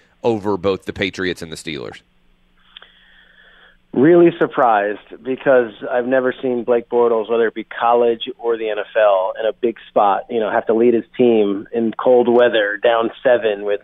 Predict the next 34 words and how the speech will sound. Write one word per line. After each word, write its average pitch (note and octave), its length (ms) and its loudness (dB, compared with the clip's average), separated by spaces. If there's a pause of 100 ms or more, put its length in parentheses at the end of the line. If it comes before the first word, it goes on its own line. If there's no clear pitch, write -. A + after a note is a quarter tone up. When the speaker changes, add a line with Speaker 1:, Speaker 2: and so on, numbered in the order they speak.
(120)
Speaker 2:
two C3+ 120 2
minutes A2+ 340 2
left. A2 240 2
Like, C#3 120 2
he's D#3+ 320 0
never, F3+ 380 2
I C3 60 -2
mean, B2 480 -4
U D3 180 -6
C B2+ 160 -2
F, B2 220 2
he A#2+ 120 -4
was A2+ 160 -4
a A2+ 480 0
good C3+ 180 -4
quarterback A2+ 520 0
on G#2+ 100 -4
a, - 260 -10
on G#2+ 100 -4
a G#2 140 -8 (100)
decent A2+ 420 -6
team, B2+ 360 0 (420)
but C3 100 0
the C3 60 2
Jaguars B2+ 400 4
have B2+ 80 -4
never B2 160 2
been A#2+ 160 -4
good A2+ 240 0
under A2 320 -4
him. A2 240 -6
And A2 220 -8
I A2 100 -2
just, A#2 180 -12